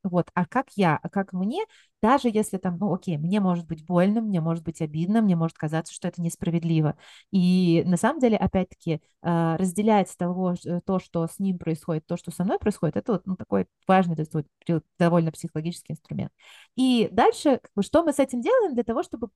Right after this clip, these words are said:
побыстрее, как бы, перейти к какому-то более комфортный, э, в более в ко-, в более комфортный диалог, да? А, это как раз вот инструменты коммуникации. А, есть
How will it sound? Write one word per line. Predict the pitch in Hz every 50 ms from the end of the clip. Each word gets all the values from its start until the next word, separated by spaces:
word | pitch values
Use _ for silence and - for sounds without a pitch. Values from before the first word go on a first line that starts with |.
| _ -
побыстрее, | 226 226 220 214 208 196 208 - - - 269 330 370 320 285
как | - 226 208 190
бы, | 202 190
перейти | - 196 196 185 - - 247 262 277 262 240 208 185 175
к | _
какому-то | - - - 226 202 - 190
более | 170 190 220 240 233 220 202 185 175
комфортный, | - 196 185 185 - 208 202 208 - - 185 175 170 170 165 160 160 - _ _ - _ _ -
э, | 180 170 170 170 165 165 160
в | 165 -
более | 180 220 233 226 208
в | -
ко-, | - - -
в | 175 165
более | - 233 226 214 -
комфортный | - 180 - 220 202 - 190 175
диалог, | - 180 165 151 135 - 151 _ -
да? | 156 214 277 - _ _ _ _ _ _ -
А, | - 180 180 175 170 170 -
это | - - -
как | - 208 226
раз | 233 254 -
вот | - -
инструменты | 185 - - 180 190 208 214 202 -
коммуникации. | - 180 175 180 175 - 160 95 - - - - - _ _ _ _ _ _ _ -
А, | - 196 190 190 190 185 175 -
есть | 196 190 311 427 - - -